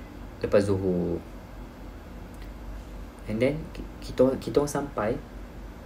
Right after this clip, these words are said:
betul-betul lepas kebumi. Maksudnya, kita orang lambat. So, ah, tiga anak, tiga adik-beradik je yang tak dapat jumpa, tak,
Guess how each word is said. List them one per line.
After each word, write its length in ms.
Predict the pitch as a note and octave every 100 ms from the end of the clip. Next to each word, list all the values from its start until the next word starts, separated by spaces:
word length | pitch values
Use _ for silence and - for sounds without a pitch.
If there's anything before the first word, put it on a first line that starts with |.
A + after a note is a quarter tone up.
| - - -
betul-betul 480 | A#2+ C3 B2+ E3+ B2+
lepas 240 | B2+ - -
kebumi. 400 | G#2+ G#2 G2 F#2
Maksudnya, 400 | F2+ C#3+ B2+ B2+
kita 80 |
orang 240 | C3 A#2+ A#2
lambat. 240 | G#2 E2+ - - -
So, 240 | - D3+ D#3
ah, 160 | - - -
tiga 480 | B2+ A#2+ C#3 C3+ B2+
anak, 320 | B2+ C3 - - -
tiga 320 | B2+ C#3 C3
adik-beradik 440 | B2 B2+ C3+ -
je 360 | D#3+ C3 G#2 G2+
yang 160 | G#2
tak 160 | G2 A2
dapat 240 | - -
jumpa, 680 | - G#2 A2 G#2+ G#2 G#2 G#2 G#2 - -
tak, 160 | -